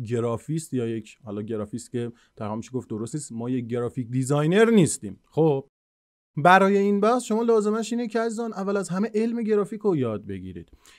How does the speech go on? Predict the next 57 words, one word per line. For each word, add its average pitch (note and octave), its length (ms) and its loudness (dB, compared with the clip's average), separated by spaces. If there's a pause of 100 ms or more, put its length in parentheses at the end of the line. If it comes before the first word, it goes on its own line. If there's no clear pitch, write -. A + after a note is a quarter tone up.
یعنی C#3 120 0
اگر F#3+ 220 2
شما F3 140 -2
می‌خواید D3+ 280 -2
به G#2 60 -8
صورت C#3 260 -6
تخصصی C3 500 -6
وارد A#2 280 -6
فضای A#2 300 -6
طراحی G#2+ 500 -8
با A#2+ 200 -4
نرم A2+ 240 -4
افزار G#2+ 300 -8
فتوشاپ A2 480 -12
بشید، D3+ 200 -8
که B2+ 100 -6
البته A2 180 -6
هرچند B2 220 -4
خود B2 180 -4
فتوشاپ A#2+ 420 -8
هم A#2+ 120 -6
به A2+ 80 -8
تنهایی A#2 520 -4 (400)
کافی B2+ 380 -2
نیست، F#3 400 0 (240)
شما G#3 260 -4
باید G#3+ 580 2 (560)
علم G#3 220 2
گرافیک A3 380 2
رو D4+ 140 -2
بدونید. C3 440 2
و C#3+ 60 2
خب E3 220 -2
نکته‌ای E3+ 440 -2
که A#3+ 100 -2
وجود G3+ 240 -2
داره F#3 200 2
اینه G#3 180 2
که G#3 240 0 (300)
توی E3 120 4
علم D#3+ 260 2
گرافیک D#3 300 -2
شما F#3 140 -4
خیلی F#3 240 -4
مطالب D#3+ 400 -2
مختلفی E3+ 580 -2
رو C3+ 80 2
یاد G#2 220 -4
می‌گیرید، F#2+ 220 -12
هم G2+ 160 -8
از G#2 240 -10
رنگ، A2 380 -8
نور، A2+ 280 -6
حجم، A2 480 -6
خلاقیت G#2+ 720 -10
و B2 80 -6
غیره، B2+ 400 -4